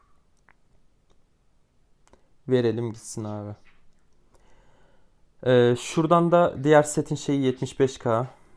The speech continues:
Sonra yüzükte de yetmiş beş K. Bir tanesini aldım. Şu arkadaşı çok güzel güç verdi ya. Tadından yenmez. Yedi yüz K'ya yakın güç verdi.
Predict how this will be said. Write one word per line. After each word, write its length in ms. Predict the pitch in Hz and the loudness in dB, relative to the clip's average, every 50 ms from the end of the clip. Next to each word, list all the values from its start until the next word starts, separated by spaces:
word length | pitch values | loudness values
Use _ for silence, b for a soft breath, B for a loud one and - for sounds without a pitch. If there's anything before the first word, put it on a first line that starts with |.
| b b b b b b b _ _ _ _ _ _ _ _ _ _ _ _ _ _ _ _ _ _ _ _ _ _ _ _ _ _ _ _ _ _ _ _ _ | b b b b b b b _ _ _ _ _ _ _ _ _ _ _ _ _ _ _ _ _ _ _ _ _ _ _ _ _ _ _ _ _ _ _ _ _
Sonra 560 | - - - 135 123 123 123 127 127 127 - - | -16 -8 -4 -2 -2 -2 -2 -2 -4 -4 -6 -8
yüzükte 500 | 117 127 123 120 127 - - - 131 120 | -8 -8 -8 -8 -10 -10 -4 -4 -2 0
de 40 | 127 | 0
yetmiş 340 | 120 117 - 127 120 - - | -2 -2 -4 -8 -10 -6 -6
beş 160 | 127 - - | -6 -6 -4
K. 220 | - 117 113 117 | -6 -6 -6 -6
Bir 60 | 120 | -8
tanesini 480 | - - 131 123 123 120 - - 131 123 | -6 -4 -4 -2 -4 -4 -6 -6 -6 -4
aldım. 340 | 120 120 117 110 117 131 - _ _ _ _ _ _ _ _ _ _ _ _ | -4 -4 -4 -6 -8 -10 -12 _ _ _ _ _ _ _ _ _ _ _ _
Şu 220 | - - - 131 120 | -14 -6 0 2 2
arkadaşı 680 | 113 113 - - 104 110 113 - - - 131 131 131 - | 2 0 -2 -6 -6 -6 -6 -6 -6 -6 -6 -6 -8 -12
çok 260 | - - - _ - | -16 -16 -14 _ -12
güzel 280 | 120 110 113 107 104 | -4 -2 0 0 -2
güç 240 | 104 104 - - - | -2 -8 -14 -8 -6
verdi 240 | 107 104 104 107 104 | -6 -6 -6 -8 -10
ya. 260 | 104 104 104 104 - - | -8 -8 -8 -8 -10 -12
Tadından 500 | - - 104 95 110 110 117 117 117 113 | -10 -10 -10 -8 -8 -8 -6 -6 -6 -6
yenmez. 360 | 113 110 110 110 110 113 - b b b b b b b b b | -8 -6 -6 -6 -6 -8 -10 b b b b b b b b b
Yedi 200 | - 120 120 120 | -4 -4 -4 -4
yüz 120 | 127 120 - | -4 -6 -4
K'ya 260 | - 127 120 120 117 | -2 0 2 2 2
yakın 300 | 113 113 - - 123 117 | 0 -2 -4 -6 -8 -8
güç 220 | 117 - - - | -8 -8 -4 -2
verdi. 300 | 117 107 104 101 104 104 | -2 -2 -2 -4 -8 -8